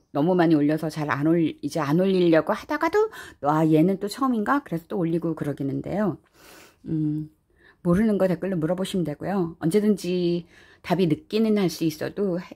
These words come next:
알려드릴게요. 어, 어쨌든 그 몬스테라 그, 어, 기근이 있는 걸로 나눠서 그때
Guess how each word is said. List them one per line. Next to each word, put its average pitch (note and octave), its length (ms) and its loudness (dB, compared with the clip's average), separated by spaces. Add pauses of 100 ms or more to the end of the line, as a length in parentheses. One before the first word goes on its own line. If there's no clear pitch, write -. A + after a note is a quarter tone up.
(240)
알려드릴게요. D#3 840 -6 (600)
어, D#3+ 260 -8
어쨌든 G3 520 -4 (280)
그 E3+ 220 2
몬스테라 F3+ 1040 2
그, D3+ 480 -6 (520)
어, C3+ 440 -12 (580)
기근이 G3 520 4
있는 E3+ 260 4
걸로 D3 280 0
나눠서 C3+ 640 -6
그때 - 400 -12